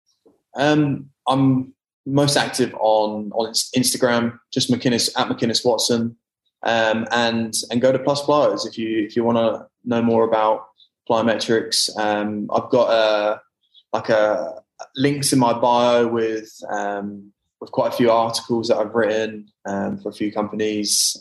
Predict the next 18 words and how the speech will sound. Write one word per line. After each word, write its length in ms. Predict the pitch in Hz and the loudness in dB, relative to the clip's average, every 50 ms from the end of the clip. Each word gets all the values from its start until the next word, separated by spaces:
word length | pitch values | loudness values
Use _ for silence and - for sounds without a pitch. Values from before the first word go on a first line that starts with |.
| _ | _
um, 280 | 98 98 101 98 101 104 | -6 -4 -4 -2 -4 -4
a 20 | 104 | -4
few 160 | - - 117 | -2 -2 -2
courses 380 | - - 123 120 113 - 120 110 | 0 0 0 0 2 0 0 0
that 80 | 117 110 | 0 0
I've 100 | 110 104 | 0 -2
been 100 | 107 104 | -4 -2
part 280 | - 113 107 107 101 107 | 0 0 2 2 2 2
of, 360 | 107 107 107 104 104 - 107 | 0 0 0 -2 -2 -6 -10
and 200 | 104 107 104 104 143 | -10 -10 -10 -2 0
yeah, 180 | 151 147 123 110 | 2 2 2 2
just 300 | - 127 - - - - - - - - - - - - - _ - | 0 -2 -4 -4 -8 -12 -18 -20 -20 -20 -20 -20 -20 -20 -12 _ 2
go 60 | 170 | 2
to 60 | 160 151 | 2 2
Plus 200 | 156 151 143 - | 2 0 0 0
Pliers. 380 | - 147 147 143 143 143 139 | 2 2 4 4 4 4 4
You'll 80 | 139 131 | 2 2
find 360 | - 139 131 131 127 120 123 | 2 0 0 0 0 0 -4